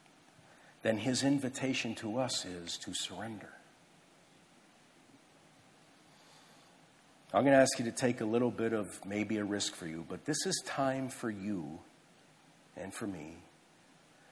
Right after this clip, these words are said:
to be in the presence of our King. And maybe this is a time where this physical distancing business serves us well because there's room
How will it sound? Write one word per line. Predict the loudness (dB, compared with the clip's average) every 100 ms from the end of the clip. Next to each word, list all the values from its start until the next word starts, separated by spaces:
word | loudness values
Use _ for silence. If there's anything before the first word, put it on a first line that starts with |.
| -20 -8
to | -2
be | 2 4 2
in | 0 -2 0 -2 -4
the |
presence | -6 2 2 4 0 -2
of | -4
our | -6 -8 -10
King. | -10 -10 -10 -14 -18 -20 -20 -20 -20 -20 -20 -20 -20 -20 -20 -20 -20 -20 -20 -10
And | -6
maybe | -2 0 0
this | 2 0 0
is | -2
a |
time | -2 0 2 2 0
where | -2 -2
this | -2 -4 -4
physical | -4 -4 -4 -6 -8 -4
distancing | -6 -6 -8 -8 -8 -8
business | -8 -10 -8 -8 -8 -10 -16 -20 -20 -20 -20 -20 -20 -20 -20 -20 -6
serves | 0 4 4 2 -2
us | -2
well | -2 -4 -6 -10 -12
because | -8 -6 -6 -6
there's | -6 -6 -6
room | -6 -4 -4